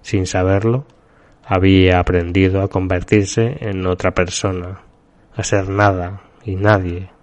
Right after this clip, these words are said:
a vivir en la piel de otros. Nunca le pidió a su padre que no la llevase a aquel lugar, ni le contó lo que acontecía en las largas horas que pasaba en su interior.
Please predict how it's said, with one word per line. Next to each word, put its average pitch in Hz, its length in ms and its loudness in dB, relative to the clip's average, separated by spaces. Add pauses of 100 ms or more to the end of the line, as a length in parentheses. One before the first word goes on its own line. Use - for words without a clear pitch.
a - 60 -14
vivir 104 400 6
en 95 100 2
la 90 140 -4
piel 101 200 4
de 95 140 2
otros. 92 640 -4 (600)
Nunca 123 340 4
le 92 120 2
pidió 95 260 2
a 92 40 -4
su 98 120 -4
padre 98 400 2
que 92 160 -4
no 98 140 0
la 95 100 2
llevase 92 420 0
a 90 40 -6
aquel 92 200 0
lugar, 87 480 -2 (480)
ni - 80 -12
le 101 140 4
contó 92 440 0
lo 95 120 4
que 95 80 -2
acontecía 98 680 0
en 98 120 -2
las 90 200 -4
largas 95 520 -2
horas 95 280 0
que 101 120 -2
pasaba 95 540 0
en 90 80 -6
su 95 140 -4
interior. 90 580 -2